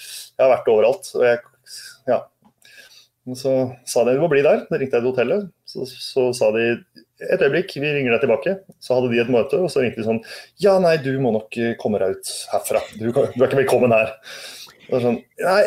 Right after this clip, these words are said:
jeg har fått beskjed av, OK, dette er over, hva skal jeg gjøre da?" "Nei, det finner vi ut da." Så ble det kommuneoverlegen der, eller smitte i Os, som da sa, <laughs> ringte meg og sa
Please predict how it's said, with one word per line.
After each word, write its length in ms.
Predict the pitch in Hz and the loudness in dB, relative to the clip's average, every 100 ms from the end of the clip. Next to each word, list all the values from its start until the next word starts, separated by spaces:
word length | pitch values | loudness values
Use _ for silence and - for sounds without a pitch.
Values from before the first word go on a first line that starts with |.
| - | 2
jeg 180 | 160 | 0
har 160 | 156 170 | 2 0
fått 160 | - - | -2 -4
beskjed 380 | - - 123 127 | -2 2 4 6
av, 240 | 139 135 - | 6 4 2
OK, 100 | 143 135 113 - - | 0 2 0 0 -6
dette 320 | 127 131 123 | -2 0 2
er 80 | 120 | 2
over, 220 | 110 113 | 2 2
hva 140 | 123 117 | 2 2
skal 220 | - 123 | 0 2
jeg 80 | 117 | 4
gjøre 140 | 107 | 4
da?" 60 | 147 151 - | 2 -2 -2
"Nei, 180 | 151 147 240 208 131 | 2 4 2 -2 -2
det 140 | 123 | -2
finner 240 | 120 117 101 | -2 -4 -2
vi 140 | 101 | -4
ut 80 | - | -4
da." 140 | 98 98 | -6 -4
Så 220 | 113 104 _ - | -6 -6 _ -6
ble 140 | 113 | 0
det 140 | 117 117 - _ _ | 2 0 -2 _ _
kommuneoverlegen 1600 | 127 117 107 104 104 104 104 104 104 101 104 107 110 107 110 107 | -2 0 2 2 2 2 2 2 2 2 2 2 0 0 -2 0
der, 240 | 107 135 | 2 2
eller 160 | 143 120 | 2 -2
smitte 300 | - 117 107 110 107 | -4 -4 0 2 0
i 120 | 110 | -2
Os, 300 | 107 127 175 - | -2 -2 -2 -2
som 160 | - 160 | -4 0
da 140 | 156 156 | 0 2
sa, 220 | 151 151 - - - - | 2 0 0 0 -2 -2
<laughs> 420 | - - - - | -12 -16 -10 -4
ringte 320 | 147 135 135 | -4 -4 0
meg 220 | 160 180 170 | 2 4 4
og 60 | |
sa 140 | 151 | 4